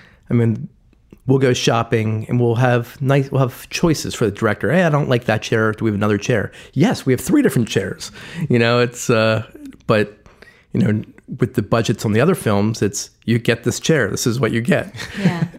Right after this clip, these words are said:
Speaker 1: And Paranoia was a riot because they wanted everything product placed. So they didn't wanna spend money on anything. So I'm busy trying to get everything product placed, which is just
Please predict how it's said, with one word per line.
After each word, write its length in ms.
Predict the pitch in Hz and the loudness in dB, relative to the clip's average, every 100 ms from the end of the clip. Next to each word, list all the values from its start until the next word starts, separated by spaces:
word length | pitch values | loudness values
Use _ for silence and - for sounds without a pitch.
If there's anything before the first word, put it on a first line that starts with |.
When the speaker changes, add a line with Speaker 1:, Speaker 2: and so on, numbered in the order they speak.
| - | -2
Speaker 1:
And 420 | 151 143 139 - - | 2 4 2 0 0
Paranoia 460 | 151 147 190 202 | 2 4 4 4
was 180 | 131 110 | 2 2
a 60 | 107 | 0
riot 480 | 104 104 120 - | 2 2 0 -2
because 540 | 131 120 120 117 110 - | -2 2 2 2 0 -2
they 180 | 127 151 | 0 2
wanted 240 | 135 117 | 2 2
everything 300 | 110 110 107 | 0 -2 -4
product 360 | - 107 104 - | -2 -2 -2 0
placed. 460 | 185 - - - - | 0 0 -6 -18 -10
So 160 | - | 0
they 60 | 151 | 2
didn't 80 | 175 | 2
wanna 140 | 123 | 0
spend 240 | - 110 | 0 0
money 180 | 113 120 | 2 2
on 140 | 104 120 | 2 2
anything. 400 | 160 - - 113 | 2 0 -4 -2
So 160 | 160 | 2
I'm 100 | 208 | 4
busy 240 | 139 113 113 | 2 0 0
trying 240 | 123 117 | 0 0
to 60 | 113 | 0
get 160 | 107 | 0
everything 320 | 131 120 110 101 | 0 0 0 0
product 380 | 123 117 - | 0 0 -2
placed, 480 | - 190 143 - - - - - - | 0 2 0 -4 -16 -20 -20 -20 -12
which 140 | - 208 | -4 -4
is 60 | |
just 280 | - 156 - | 0 -2 0